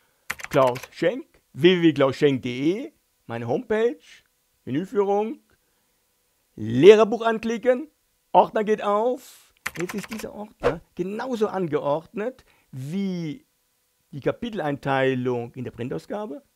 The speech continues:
Ja, jetzt ist relativ einfach. Jetzt haben Sie in, in der Printausgabe, im Buch, sagen wir mal Kapitel fünf, das interessiert Sie, gibt's da Zusatzmaterialien, zack, gehen Sie ins Internet, Kapitel fünf anklicken, zack, äh,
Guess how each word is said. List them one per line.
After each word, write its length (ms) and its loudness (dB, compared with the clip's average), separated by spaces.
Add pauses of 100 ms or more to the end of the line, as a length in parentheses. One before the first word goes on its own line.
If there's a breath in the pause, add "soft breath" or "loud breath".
(140)
Ja, 180 -12
jetzt 160 -16
ist 60 -12
relativ 240 -6
einfach. 360 -8 (440 soft breath)
Jetzt 160 -10
haben 180 0
Sie 320 -6
in, 320 -6
in 80 -8
der 320 -6 (380)
Printausgabe, 800 -4
im 200 -6
Buch, 440 -6 (680)
sagen 160 0
wir 60 -2
mal 100 -4
Kapitel 320 -10
fünf, 260 -8
das 80 -16
interessiert 400 -4
Sie, 300 -10 (120 soft breath)
gibt's 140 -6
da 100 -6
Zusatzmaterialien, 720 -2
zack, 180 -6
gehen 140 -2
Sie 80 -10
ins 60 -8
Internet, 340 -6 (240 soft breath)
Kapitel 260 -6
fünf 260 -4
anklicken, 480 -4
zack, 420 -8 (600 soft breath)
äh, 600 2